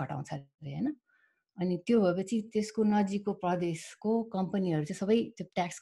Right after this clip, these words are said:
घटेको प्रदेशमा गएर बस्छ। त्यो भएपछि एकदमै बढी नै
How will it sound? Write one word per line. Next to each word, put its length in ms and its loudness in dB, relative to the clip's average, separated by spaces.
घटेको 280 -8
प्रदेशमा 320 -2
गएर 200 0
बस्छ। 240 -6
त्यो 240 -4
भएपछि 220 -2
एकदमै 380 4
बढी 280 8
नै 320 8